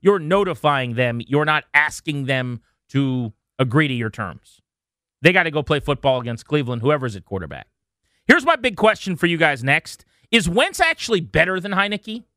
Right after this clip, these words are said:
Like, how sure are we about that at this point? Eight hundred six three six one oh six seven. If we all agree that what you gave up for Wentz has a lot to do with him being the starter again,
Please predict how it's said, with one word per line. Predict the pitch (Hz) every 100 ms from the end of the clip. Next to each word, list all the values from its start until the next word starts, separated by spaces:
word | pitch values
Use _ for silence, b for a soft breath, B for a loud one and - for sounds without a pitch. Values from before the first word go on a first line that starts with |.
| _ _ _ _ _ _ -
Like, | 170
how | 285
sure | - - 311 262
are |
we | 165 139
about | 117 107 104
that | 117 104
at | 95
this | -
point? | - 113 85 _ _ _ _ _ _ 196
Eight | 226
hundred | 226 208 208
six | - 214 -
three | 190 196
six | - 190 -
one | 180
oh | 180
six | 165 156 -
seven. | 208 185 180 b -
If | 185
we |
all | 247 349
agree | 320 240 269
that | 220 -
what | 135 214 233
you | 208
gave | 208 190
up | 208
for | 196
Wentz | 185 185 185
has | 170
a | 156
lot | 175 -
to | 175
do | 175
with | 165
him | 170 175
being | 170 156
the | 143
starter | - 180 165 143
again, | 113 104 98